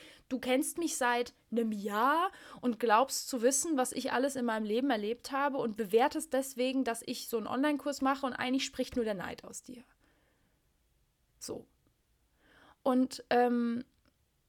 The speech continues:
weil, also das ist mir dann klar, dass es natürlich da um was ganz anderes geht als um meine Fähigkeiten und um das, was ich, was ich, ähm,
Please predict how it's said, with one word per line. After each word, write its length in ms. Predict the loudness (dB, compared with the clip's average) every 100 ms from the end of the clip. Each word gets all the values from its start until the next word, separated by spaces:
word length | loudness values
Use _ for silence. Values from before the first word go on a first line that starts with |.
| _ _
weil, 240 | 4 4 4
also 160 | -4 -6
das 140 | -8
ist 40 | -6
mir 120 | -6
dann 140 | -6
klar, 240 | 4 4 4
dass 160 | -2
es 160 | -10 -8
natürlich 380 | -6 -4 -6 -2
da 120 | -2
um 260 | -2 -4 -6
was 120 | -2
ganz 160 | -2 2
anderes 420 | 0 2 -2 -2
geht 200 | -6 -6
als 180 | -10 -6
um 100 | 0
meine 240 | 2 2
Fähigkeiten 920 | 0 0 0 -2 -12 -12 -14 -18 -18 -8
und 220 | -8 -4
um 200 | -6 -4
das, 220 | -4 -4
was 160 | -6 -4
ich, 320 | -8 -8 -12
was 220 | -8 -8
ich, 280 | -8 -10 -10
ähm, 480 | -6 -6 -6 -8 -10